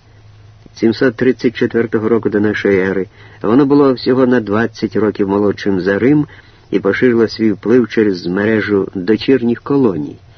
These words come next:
У чотириста сімдесят четвертому році до нашої ери, через шість років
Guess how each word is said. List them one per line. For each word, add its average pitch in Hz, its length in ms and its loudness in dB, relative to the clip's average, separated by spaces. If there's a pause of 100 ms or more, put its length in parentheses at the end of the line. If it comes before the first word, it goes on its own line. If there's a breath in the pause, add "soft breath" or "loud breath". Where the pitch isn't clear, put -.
(360 loud breath)
У 110 140 2
чотириста 110 540 0
сімдесят 98 480 -4
четвертому 92 540 -4
році 92 300 -4
до 90 140 -4
нашої 85 400 -2
ери, 107 340 0 (400 loud breath)
через 95 400 -2
шість - 420 -2
років 117 520 -2